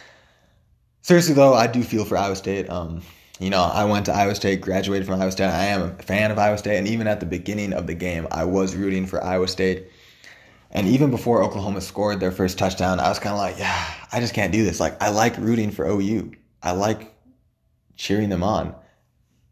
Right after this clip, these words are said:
Iowa State, I like cheering on too, but not really when they're playing Oklahoma. I prefer to cheer for Oklahoma. So I switched to Oklahoma, um, pretty much a couple minutes into the game. Um,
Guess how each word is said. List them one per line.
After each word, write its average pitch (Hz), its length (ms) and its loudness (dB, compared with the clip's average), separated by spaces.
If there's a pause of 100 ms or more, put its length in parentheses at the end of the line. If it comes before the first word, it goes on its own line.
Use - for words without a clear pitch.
(720)
Iowa 123 200 2
State, 143 160 6
I - 20 6
like 101 160 4
cheering 107 220 0
on 95 100 0
too, 107 180 -2
but 90 240 -4
not 117 400 -4
really 123 200 0
when 117 100 -4
they're 110 80 0
playing 107 220 -4
Oklahoma. 95 520 -4
I 101 100 -6
prefer 104 260 -4
to 95 60 0
cheer 98 180 0
for - 120 -8
Oklahoma. 80 480 -6 (720)
So 110 300 4
I 95 160 2
switched - 320 0
to 90 80 -6
Oklahoma, 95 720 -2 (640)
um, 76 520 -4 (440)
pretty 127 160 4
much 95 320 0 (640)
a - 100 -18
couple 90 240 -2
minutes 87 380 -4
into 90 200 -4
the 85 120 -2
game. 78 480 -4 (1200)
Um, 101 560 2